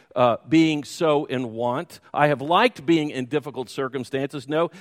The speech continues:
he says, "Though I am in these circumstances, I have learned the key to being content even in these circumstances." Commit-, contentment is a learned thing. And it doesn't come naturally. I don't think it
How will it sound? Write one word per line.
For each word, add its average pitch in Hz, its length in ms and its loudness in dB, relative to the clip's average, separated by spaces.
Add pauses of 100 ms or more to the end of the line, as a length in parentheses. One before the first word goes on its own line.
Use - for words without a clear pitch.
(140)
he 190 160 -4
says, 233 440 0
"Though 233 340 6
I 220 220 2
am 185 280 0
in 302 240 2
these 247 200 -2
circumstances, 165 920 0
I 160 160 4
have 156 160 2
learned 202 400 -2
the 180 80 2
key 269 460 -2 (240)
to 175 100 0
being 240 340 -2
content 202 560 -2
even 233 440 0
in 262 440 2 (240)
these 208 560 -2 (240)
circumstances." 120 1200 -4
Commit-, - 600 -6
contentment 208 640 -2
is 170 220 0
a 160 320 0
learned 147 720 -4 (420)
thing. 131 520 -4 (560)
And 147 80 -4
it 156 40 -6
doesn't 247 260 0
come 208 280 -2
naturally. 143 640 -2
I 151 60 2
don't 208 100 -4
think 196 140 -2
it 180 120 -8